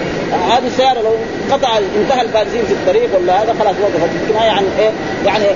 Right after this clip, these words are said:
يعني، يعني جملة من الحديد، يعني ما في فائدة أبدا، ولا يمكن يحركها بأي ناس. وإذا انكسرت آلة من الآلات كذلك هذا. ها؟ وهذا تقريبا صدق رسول الله: "وإذا العشار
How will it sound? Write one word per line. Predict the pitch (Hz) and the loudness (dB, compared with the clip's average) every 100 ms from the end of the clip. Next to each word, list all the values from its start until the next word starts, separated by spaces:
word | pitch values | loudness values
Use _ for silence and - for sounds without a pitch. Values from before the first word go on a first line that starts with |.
| - - 370 | -2 0 0
يعني، | 196 202 | 2 0
يعني | - - - 160 | 0 2 2 2
جملة | 247 240 | 0 2
من | 208 | 0
الحديد، | 185 160 170 160 - - - | 0 0 0 -2 -2 -4 -2
يعني | 151 - - | -2 -2 -4
ما | - 180 | -2 0
في | 185 | 0
فائدة | 214 175 147 | 2 2 0
أبدا، | - 131 - - - - - 202 | 0 -2 -4 -6 -6 -6 -2 2
ولا | 233 | 2
يمكن | 247 247 220 | 2 -2 -2
يحركها | 202 208 247 233 | 0 0 2 0
بأي | 208 269 254 220 233 - - - 165 | 0 -2 -2 0 2 0 -4 -4 -2
ناس. | 156 185 | 0 2
وإذا | 247 233 | 2 2
انكسرت | 220 247 240 208 220 | 0 0 0 -2 0
آلة | 240 | 0
من | 220 190 | 2 0
الآلات | 185 190 214 233 - - - - | 0 2 2 0 -2 -6 -4 -2
كذلك | 175 214 208 180 | 2 2 2 0
هذا. | 151 151 | -2 -2
ها؟ | 214 - - 208 | -2 -2 -2 0
وهذا | 226 214 196 | 2 2 0
تقريبا | - 208 202 190 180 - - | 0 0 2 2 0 -4 -2
صدق | 226 208 196 | -2 0 0
رسول | 185 214 202 | 0 2 2
الله: | 180 220 208 | 2 2 2
"وإذا | 185 190 | 2 0
العشار | 180 180 214 | -2 0 0